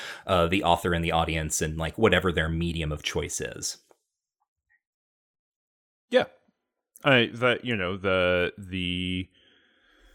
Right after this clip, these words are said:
Speaker 2: uh, media wouldn't work if it didn't, uh, uh, you know, allow us to package emotions,
Speaker 1: Mm-hmm.
Speaker 2: right? Like, uh, the, the re-, in Mulholland Drive, right? The, the reason that they cry is not just that it's beautiful,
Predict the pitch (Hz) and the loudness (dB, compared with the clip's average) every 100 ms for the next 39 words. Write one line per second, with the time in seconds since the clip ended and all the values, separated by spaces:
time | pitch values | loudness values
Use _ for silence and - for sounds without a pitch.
0 | _ _ - 160 139 170 185 202 160 147 | _ _ -2 2 4 4 6 8 10 8
1 | 147 117 117 147 104 - - 87 110 107 | 6 4 6 8 6 2 -2 0 2 2
2 | 101 92 - - - 107 92 90 87 87 | 2 0 -2 -8 -2 2 4 4 2 0
3 | - - 104 87 101 95 78 101 87 92 | -2 -2 0 0 -4 -4 0 2 4 6
4 | 92 - - - - 101 - 95 90 82 | 6 4 0 0 4 4 4 -6 -6 -6
5 | 95 - 127 92 90 82 - - 85 82 | -6 0 0 2 -2 -4 -10 -8 -4 -4
6 | - 82 76 - 82 82 78 78 - 98 | -6 -8 -8 -8 -6 -4 -4 -6 -6 -6
7 | 85 101 117 127 120 120 127 113 127 101 | -6 -4 -4 -2 0 4 6 8 8 6
8 | 92 92 71 71 82 80 78 92 87 80 | 4 4 2 -4 -6 -4 -6 -4 -2 -2
9 | 95 110 95 123 139 120 117 104 95 - | -2 -4 0 4 6 8 4 4 0 0
10 | 87 - - 135 135 95 82 78 78 78 | -2 -2 0 8 10 10 8 4 -2 -6
11 | - - 110 110 123 123 - - 107 87 | -14 -6 -4 4 6 6 2 -2 -2 -2
12 | - - 151 139 95 90 82 85 95 | -8 2 8 8 8 2 2 0 -6